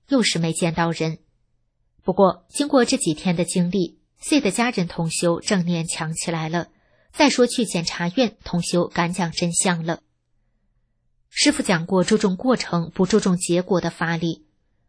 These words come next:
我们从同修被绑架，第一时间马上行动，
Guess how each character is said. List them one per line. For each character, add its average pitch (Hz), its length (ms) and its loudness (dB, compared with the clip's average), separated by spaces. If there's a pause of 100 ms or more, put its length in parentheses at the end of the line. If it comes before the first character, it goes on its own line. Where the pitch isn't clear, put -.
(260)
我 226 80 6
们 240 140 2
从 233 180 0
同 180 220 0
修 220 180 2
被 220 180 2
绑 170 220 -2
架， 175 320 0 (160)
第 269 140 4
一 277 60 4
时 180 180 0
间 180 260 0
马 175 140 -2
上 196 240 0
行 160 260 -6
动， 165 240 0